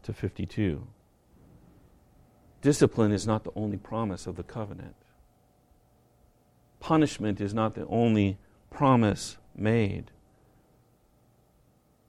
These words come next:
Where is the promised son? "How long, O Lord? How long will you hide yourself? Forever? How long will your wrath burn against us?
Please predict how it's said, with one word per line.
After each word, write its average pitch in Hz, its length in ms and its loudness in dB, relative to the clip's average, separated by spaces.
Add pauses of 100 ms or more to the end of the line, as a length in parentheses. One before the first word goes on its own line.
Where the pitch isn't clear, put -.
(540)
Where 147 240 0
is 170 200 -2
the 156 80 -2
promised 127 720 -4
son? 123 480 0 (840)
"How 226 300 4
long, 214 520 4
O 113 140 2
Lord? 90 440 -6 (960)
How 262 360 6
long 220 480 4
will 220 100 6
you 214 180 4
hide 254 400 0
yourself? 90 800 0 (680)
Forever? 127 600 4 (1700)
How 180 200 2
long 220 320 6
will 226 120 6
your 214 160 8
wrath 214 400 0
burn 208 400 8
against 196 480 2
us? - 380 -10